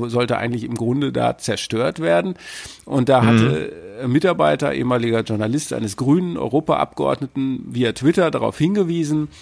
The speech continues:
Speaker 1: dass es auch Fehler gibt in dieser Darstellung von Böhmermann, dass es Verkürzungen
Speaker 2: Ja.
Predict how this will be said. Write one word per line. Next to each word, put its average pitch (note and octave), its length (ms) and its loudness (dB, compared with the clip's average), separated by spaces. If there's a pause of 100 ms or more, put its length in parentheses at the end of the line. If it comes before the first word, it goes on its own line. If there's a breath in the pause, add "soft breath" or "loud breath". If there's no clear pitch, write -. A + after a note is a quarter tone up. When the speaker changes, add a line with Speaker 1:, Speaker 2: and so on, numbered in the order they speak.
(100)
Speaker 1:
dass B2+ 140 -2
es C3 260 -8
auch C3+ 140 -6
Fehler D3 520 4
gibt G#2 400 -12
in A2+ 220 -12
dieser G#2 220 -8
Darstellung G2+ 680 -6
von G#2+ 200 -10
Böhmermann, G2 460 -10
dass G#2+ 140 -10
es A#2 160 -12
Verkürzungen C#3+ 680 0
Speaker 2:
Ja. G#2+ 80 2